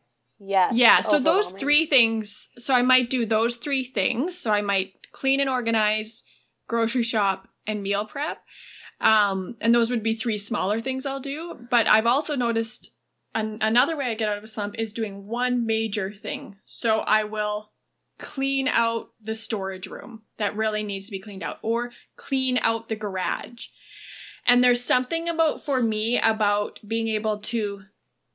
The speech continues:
Speaker 2: step back and go, "I was just productive. I just did a really good job.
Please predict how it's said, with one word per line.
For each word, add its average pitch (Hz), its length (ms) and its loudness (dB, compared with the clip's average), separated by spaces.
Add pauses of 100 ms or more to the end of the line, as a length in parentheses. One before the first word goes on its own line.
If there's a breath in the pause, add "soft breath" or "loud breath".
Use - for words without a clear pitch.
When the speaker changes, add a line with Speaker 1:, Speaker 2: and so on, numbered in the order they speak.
(160)
Speaker 2:
step 226 420 0
back 233 560 2
and 226 180 -2
go, 202 460 -4 (840)
"I 220 180 4
was 240 160 0
just 285 180 -4
productive. 214 800 -2 (680)
I 214 160 4
just 226 160 -2
did 220 140 -2
a 208 60 -4
really 196 300 -8
good 185 220 -8
job. 180 380 -6